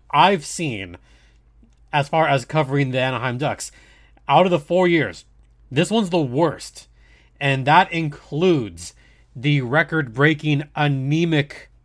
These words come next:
power play that the Ducks had a couple seasons ago.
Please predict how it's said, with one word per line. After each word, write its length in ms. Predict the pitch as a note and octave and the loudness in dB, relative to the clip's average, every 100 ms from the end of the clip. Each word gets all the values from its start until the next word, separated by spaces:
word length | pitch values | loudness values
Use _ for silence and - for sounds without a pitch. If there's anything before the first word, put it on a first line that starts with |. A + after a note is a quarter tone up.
| _ - | _ -8
power 420 | - D#3+ F3+ C#3+ | 4 6 6 4
play 400 | B2 G2+ E2 D2+ _ _ _ _ _ _ | -4 -10 -10 -14 _ _ _ _ _ _
that 160 | D#3 C#3+ | -4 -2
the 100 | C3+ | -2
Ducks 300 | D#3 D#3+ - | 0 -2 0
had 180 | D3+ | 0
a 60 | C3 | 0
couple 420 | - D#3 C#3+ C#3 | -4 -8 -4 -6
seasons 320 | C3 G3 F3 | -4 -6 -6
ago. 300 | B2 A2 D#2+ | -6 -8 -10